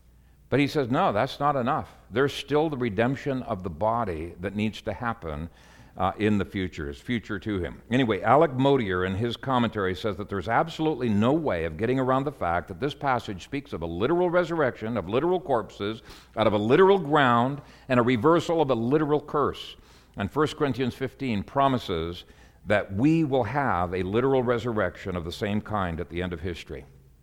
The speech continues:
Revelation twenty words it. There's two resurrections. It's the first resurrection. The rest of the dead do not rise till the thousand years is finished.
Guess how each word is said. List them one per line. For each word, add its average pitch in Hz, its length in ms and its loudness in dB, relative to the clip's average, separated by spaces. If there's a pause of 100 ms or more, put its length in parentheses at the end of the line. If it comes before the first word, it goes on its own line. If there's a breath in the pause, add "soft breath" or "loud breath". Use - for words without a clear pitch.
(340)
Revelation 101 500 0
twenty 113 300 0
words 110 380 0
it. - 180 -8
There's 80 160 -8
two 110 160 -4
resurrections. 110 840 -2 (460 soft breath)
It's - 80 -20
the 85 80 -10
first 120 300 2
resurrection. 117 600 2
The 110 60 -2
rest 104 240 -2
of 107 60 -12
the 107 80 -4
dead 104 200 2
do 98 100 -4
not 101 200 0
rise 101 340 2
till 98 140 -12
the 92 100 -6
thousand 98 460 0
years 87 480 -4
is 90 160 -6
finished. - 640 -6